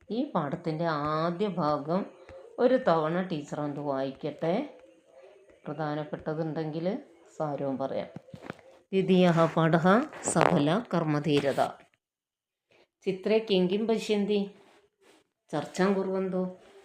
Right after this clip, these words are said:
ചർച്ച ചെയ്യുക. ആമുഖം.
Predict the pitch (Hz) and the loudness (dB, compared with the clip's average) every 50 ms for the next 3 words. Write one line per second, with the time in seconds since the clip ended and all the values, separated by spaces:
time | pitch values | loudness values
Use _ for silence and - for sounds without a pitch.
0 | - - - _ _ _ _ _ _ _ _ - 185 180 185 - - 175 143 151 | -20 -20 -20 _ _ _ _ _ _ _ _ -2 -2 -2 -2 -2 -4 -2 0 2
1 | 143 127 - - 139 127 - - - - - _ _ _ _ _ _ _ - - | 0 0 0 -4 -6 -6 -8 -8 -14 -20 -20 _ _ _ _ _ _ _ -18 -18
2 | - - - - - - - - - - - - - - - - _ _ _ _ | -18 -16 -16 -20 -20 -18 -18 -6 2 4 4 4 2 -4 -20 -20 _ _ _ _
3 | _ _ _ _ _ _ _ 381 392 392 _ _ _ _ _ _ _ _ _ _ | _ _ _ _ _ _ _ _ -20 -20 _ _ _ _ _ _ _ _ _ _
4 | _ _ _ _ _ _ - _ 190 190 175 170 170 156 135 - 143 - | _ _ _ _ _ _ -8 _ 2 4 4 4 2 0 -2 -4 -8 -10